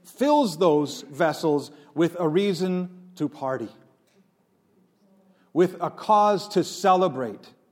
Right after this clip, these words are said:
to enjoy God and one another together. That is a very bold and prophetic statement that Jesus is making.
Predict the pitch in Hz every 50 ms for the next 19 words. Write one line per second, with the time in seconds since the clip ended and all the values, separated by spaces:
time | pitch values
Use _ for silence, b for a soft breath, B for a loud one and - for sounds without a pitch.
0 | _ _ _ _ _ _ _ _ _ _ _ _ _ _ _ _ _ _ _ _
1 | _ _ _ _ _ _ _ _ _ _ _ _ _ _ _ _ _ _ _ _
2 | _ - 185 180 180 156 165 160 151 139 117 175 202 220 220 208 202 185 175 165
3 | 151 147 175 180 175 165 151 143 147 143 147 139 143 143 143 156 156 156 147 147
4 | 147 151 156 151 143 143 - 147 120 120 117 104 95 87 85 - _ _ _ _
5 | _ _ _ _ _ _ _ _ _ - - 190 233 240 240 - - - - _
6 | _ - 175 170 160 165 - - - - _ _ _ _ _ - 156 135 127 127
7 | 190 208 202 190 175 160 135 127 165 196 185 170 160 147 143 135 143 165 - -
8 | 156 143 151 127 - - 156 - - - 185 180 156 - - - - - _ _
9 | _ _ _ _ _ _ - - - - - 202 196 190 151 147 139 127 - 143
10 | 135 120 123 147 151 127 139 143 - - 131 110 110 123 131 123 120 - - 95
11 | 90